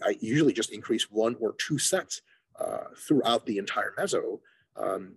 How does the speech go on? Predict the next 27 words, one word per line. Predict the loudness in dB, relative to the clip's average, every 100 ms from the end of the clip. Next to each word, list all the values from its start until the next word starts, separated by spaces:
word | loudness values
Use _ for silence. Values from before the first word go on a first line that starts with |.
| -2
and, | 0 4
and | 4
a |
lot, | 6 4
it's, | 4
it's | 4
so | 6 4
funny | 4 2
because | 2 -2 -4
a | 2
lot | 2
of | 2
people | 0 2
who | 2
have | 0
been | -6
following | 0 2 2
me | 0
for | -4
some | -6
time, | -6 -6 -4 -6 _ -20 0
they'll | 0
see | 2 2
me | 2
post, | 2 2 4
'cause | 2
I, | 4